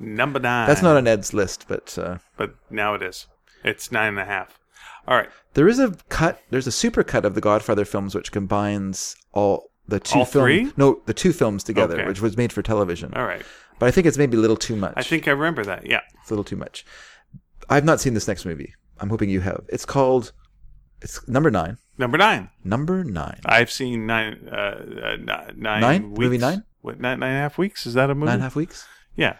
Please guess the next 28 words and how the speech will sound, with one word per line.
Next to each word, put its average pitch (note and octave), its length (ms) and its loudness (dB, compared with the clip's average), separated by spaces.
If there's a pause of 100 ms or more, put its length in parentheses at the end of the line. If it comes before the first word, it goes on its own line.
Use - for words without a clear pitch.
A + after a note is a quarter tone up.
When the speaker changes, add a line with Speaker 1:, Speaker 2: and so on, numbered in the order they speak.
(140)
Speaker 2:
It's - 100 -20
been C3+ 300 2 (100)
nine E3+ 320 0
weeks D#3+ 260 0
since C3 200 -12
you D3+ 60 -16
talked - 260 -12
to C3+ 100 -18
me. B2+ 100 -14
Speaker 1:
Me. C3+ 240 -10 (560)
Speaker 2:
Only A3 380 6
this F#3+ 80 2
Speaker 1:
Ocean's C3 420 -2
Nine. F2+ 220 -16 (260)
Speaker 2:
Ocean's A2+ 300 -8
Nine. F2+ 120 -8
Speaker 1:
That G#2 100 -8
Speaker 2:
This A2+ 80 -8
Speaker 1:
should - 140 -10
Speaker 2:
m- G2+ 80 -6
Speaker 1:
come F#2 80 -4
up - 60 -4
soon. G2 160 -14 (640)
Speaker 2:
<laughs> B3 120 2 (600)
Only F#3 280 6
Lovers D3 360 4
Left B2+ 220 0
Alive. E2+ 540 -2